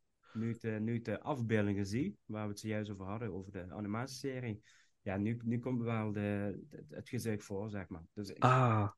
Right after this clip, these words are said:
Speaker 1: ik zal ongetwijfeld zal ik, eh, zal ik, eh, zal ik de aflevering van gezien hebben. En ook als je het vertaalt met, met, met, eh, de woensdagmiddag matinee, eh, wat allemaal, eh, op televisie te zien was, eh, gaan we wel een lampje branden.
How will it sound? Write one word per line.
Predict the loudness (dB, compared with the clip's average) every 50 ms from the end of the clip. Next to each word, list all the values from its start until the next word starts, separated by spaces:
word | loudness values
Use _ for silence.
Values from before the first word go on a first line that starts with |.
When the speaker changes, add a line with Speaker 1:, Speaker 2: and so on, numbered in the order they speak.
| _
Speaker 1:
ik | -20 -10 -4
zal | -2 0 0
ongetwijfeld | 0 2 2 4 4 4 2 2 2 2 2 2 0 -4 -6
zal | -4 -2 0 2 2
ik, | 0 0 0 0
eh, | 0 2 2 2 2 2 0 -2 -4 -6 _ _ _ -20 -20 _ _ _ _
zal | -6 -4 -2 0 0
ik, | -2 -2 -2
eh, | 0 0 2 2 0 0 -2 -2 -2 -2 -2 -4 -6
zal | -6 -6 -6
ik | -6 -6
de | -6 -4
aflevering | -4 -4 -2 0 0 2 2 2 2 2
van | 2 0
gezien | 0 0 0 0 0
hebben. | 0 -2 -6 -8 -10 -14 -16 _ _ _ _ _ _
En | -6 -2 0
ook | 0 0
als | 0 -2
je | -4
het | -6 -6
vertaalt | -6 -4 -2 0 0 0 0 -2
met, | -4 -4 -4 -6
met, | -6 -6 -6 -6 -6
met, | -6 -6 -6 -6 -8 -12 -12
eh, | -12 -10 -10 -12 -14 -16 _ _ _ _ _ _
de | -2
woensdagmiddag | -2 0 0 0 -2 -2 0 0 0 0 0 -2 -2 -4
matinee, | -4 -4 -4 -4 -6 -4 -4 -2 -2 -2 -4 -4 -6
eh, | -8 -8
wat | -10 -12 -10 -8
allemaal, | -6 -6 -4 -4 -6 -6 -6
eh, | -8 -8 -8
op | -10 -8
televisie | -6 -4 -4 -4 -4 -6 -8 -8
te | -8 -4
zien | -2 -2 0 0
was, | 0 0 -2 -4 -6 -12 _ _ _ -20 -20 -20 -20 -20 _ _ _ _ _ _ _ _
eh, | -18 -16 -14 -14 -14 -14 -14
gaan | -16 -8 -4 -4 -2 -2 -2
we | -2
wel | -2 -2 -2
een | -4
lampje | -4 -4 -6 -6 -6 -6 -8
branden. | -8 -10 -16 -16 -12 -10 -10 -10 -10 -12